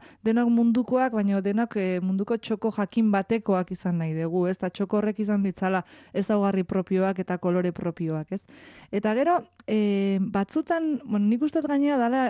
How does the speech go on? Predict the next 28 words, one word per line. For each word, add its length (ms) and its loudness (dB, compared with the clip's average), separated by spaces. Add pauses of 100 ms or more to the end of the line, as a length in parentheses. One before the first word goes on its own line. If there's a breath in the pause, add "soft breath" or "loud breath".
gauza 340 -2
bat 220 -2 (120)
odoletik 580 0
harago 420 0
doana, 460 0
ez? 60 -4 (400 loud breath)
Ze 100 0
garrantzia 480 2
daukan, 420 2 (360 loud breath)
ba, 640 2
kontatzen 480 2
digutenean, 560 0
"Jo, 160 -2
ba, 120 -4
zure 340 0
amonak 720 -2
egiten 360 -2
zuen 260 0
lana 680 0 (100)
alakon," 580 0
edo 320 2 (220 loud breath)
"zure 300 0
birramonak, 960 0 (180)
ba, 140 0
bertsoak 420 -2
botatzen 440 -4
zituen, 440 -2
eh, 200 0